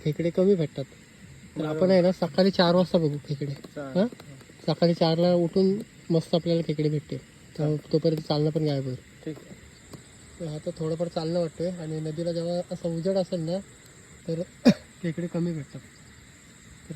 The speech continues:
Speaker 1: खेकडे कमी भेटतात.
Speaker 2: बिलातून बाहेर निघत नसेल.
Speaker 1: निघत नाही, उजेड असतो ना चालणं.
Speaker 2: हम्म, घाबरत असतो.
Speaker 1: तर इकडे खुबे मस्त बॉईल झालेत आणि नेमका पाऊस पण चालू झाला बघा.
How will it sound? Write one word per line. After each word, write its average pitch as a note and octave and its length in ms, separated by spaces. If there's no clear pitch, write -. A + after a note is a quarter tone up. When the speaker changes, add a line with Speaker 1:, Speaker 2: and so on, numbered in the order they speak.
Speaker 1:
खेकडे F#3+ 220
कमी E3+ 240
भेटतात. C#3+ 320
Speaker 2:
बिलातून D#3+ 400
बाहेर D#3 220
निघत D#3+ 300
नसेल. D#3+ 260
Speaker 1:
निघत E3+ 340
नाही, C#3+ 440
उजेड F#3+ 200
असतो F#3+ 240
ना G#3+ 80
चालणं. D3+ 320
Speaker 2:
हम्म, C#3 300
घाबरत C#3 360
असतो. - 220
Speaker 1:
तर G3 60
इकडे A3+ 240
खुबे G#3+ 240
मस्त A#3 260
बॉईल A3 240
झालेत G3+ 360
आणि F3 220
नेमका F3 240
पाऊस F3+ 320
पण G3 180
चालू E3+ 220
झाला E3+ 180
बघा. D3 260